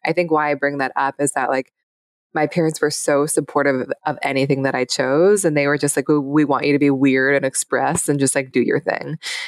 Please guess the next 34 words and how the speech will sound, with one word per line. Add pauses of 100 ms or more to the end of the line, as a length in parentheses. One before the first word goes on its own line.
(120)
And
so,
like,
that
really
gave
me
so
much
permission
as
a
young
person
to
just,
like,
do
what
felt
exciting
and
right
to
me,
even
if
it
didn't
fit
into
a
traditional
path.